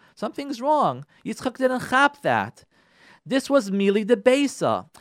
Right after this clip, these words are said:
So it's funny because when it comes to Sarah and Avram, Sarah speaks to Avram about it. And HaKadosh Baruch Hu tells Avram Avinu to listen to her voice.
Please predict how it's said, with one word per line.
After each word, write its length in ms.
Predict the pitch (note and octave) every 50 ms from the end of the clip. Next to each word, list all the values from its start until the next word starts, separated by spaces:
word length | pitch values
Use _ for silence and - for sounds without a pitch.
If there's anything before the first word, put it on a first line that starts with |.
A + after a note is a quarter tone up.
| - - -
So 120 | - - E3+
it's 100 | E3+ -
funny 260 | - B3+ C#4+ B3 F3
because 280 | C#3+ - F3+ E3+ D#3
when 160 | C#3 D#3+ E3 E3+
it 120 | E3+ -
comes 240 | - A3+ C4 B3+ -
to 100 | - F#3+
Sarah 300 | - - A3+ A3+ A#3 A3+
and 100 | G3+ G3+
Avram, 440 | F#3 F3+ C#3+ F3 C4 C#4+ A#3 G#3+ F#3
Sarah 400 | - - - G#3 G#3 A3 G#3 F#3+
speaks 520 | - - - - - D4+ D#4+ D#4 - -
to 100 | - G3
Avram 460 | G3+ D3+ D3+ C#3+ B2 C#3+ C3+ B2+ A#2+
about 300 | A2 G2 A2 F#2+ F#2 F#2+
it. 260 | F#2 F#2+ A#2 _ - _ _ _ _ _ _ - - - -
And 140 | - F#3 G3
HaKadosh 400 | G3+ G3 - A#3 A3+ A3+ G3+ -
Baruch 240 | - A#3+ B3+ A#3+ -
Hu 120 | - A#3
tells 440 | A3+ - - E3+ A#3 A#3 B3+ B3 G3
Avram 360 | A#3+ A3 F#3 A3+ A3+ A#3 A#3
Avinu 240 | G#3+ A3+ C4+ D4 C4+
to 100 | - G#3
listen 260 | G#3+ A#3+ A#3+ C4+ C4
to 80 | A3+ A3+
her 120 | A3 A#3
voice. 680 | A3+ F#3+ A#3 C4+ D#4+ D4+ G3 B2+ A#2+ - - - - -